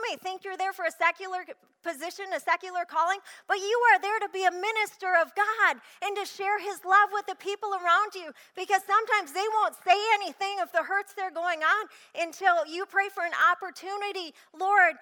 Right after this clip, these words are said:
open the door for me to be able to witness and share your love with those around me." And when you pray for those opportunities, God will give them to you. He will give them to you if we ask for them. And so sometimes we,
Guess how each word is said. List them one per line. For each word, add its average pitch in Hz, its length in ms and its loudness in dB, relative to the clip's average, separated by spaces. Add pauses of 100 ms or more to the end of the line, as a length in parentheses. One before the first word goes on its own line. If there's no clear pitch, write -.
(220)
open 415 380 -2
the 339 80 -4
door 359 360 0
for 339 160 -8
me 349 160 -12
to 339 80 -14
be 330 160 -12
able 359 200 -10
to 339 100 -10
witness 330 480 -8
and 294 100 -14
share 349 300 -4
your 339 200 -8
love 320 220 -2
with 330 140 -12
those 311 260 -6
around 302 320 -4
me." 330 140 -10
And 294 120 -8
when 311 140 -8
you 349 100 -14
pray - 280 -4
for 370 160 -10
those 370 200 -6
opportunities, 320 800 -2
God 302 300 2
will 381 120 0 (120)
give 339 100 2
them 359 240 -2 (120)
to 285 100 -8
you. 220 240 -10 (2000)
He 392 280 -4
will 415 200 0
give 359 280 -2
them 339 320 -2
to 294 160 -12
you 240 320 -14 (360)
if 330 220 -6
we 359 180 -8
ask 269 360 0
for 349 180 -12
them. 262 340 -4 (320)
And 349 220 -4
so 359 220 0
sometimes 440 680 -4
we, 359 160 -8